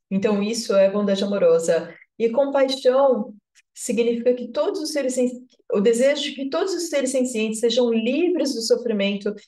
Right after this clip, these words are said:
e não apenas livres do sofrimento, mas também livres das causas do sofrimento.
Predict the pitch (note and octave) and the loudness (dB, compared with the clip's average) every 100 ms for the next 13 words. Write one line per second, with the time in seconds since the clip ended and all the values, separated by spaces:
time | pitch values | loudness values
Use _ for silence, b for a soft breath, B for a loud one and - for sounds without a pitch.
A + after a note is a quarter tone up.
0 | B B3+ C4+ D#4 F4+ F4+ D#4 C#4 G#3 A3 | B -2 0 0 -4 -4 -4 -2 -2 -2
1 | A3 G3 G3+ G3 G#3+ G3+ G3 F#3 F#3+ F#3+ | -2 -2 -2 -2 -2 -2 0 -2 -2 -2
2 | G3+ G#3+ A#3 G#3+ A3+ A3+ A3+ A3+ A3+ - | -2 0 0 0 0 0 0 0 -2 -2
3 | A#3 A#3+ C#4 B3+ A#3+ A3+ A3 G3+ G3 F#3+ | 2 4 4 2 0 -2 -4 -2 -2 -2
4 | F3+ F3 | -2 -4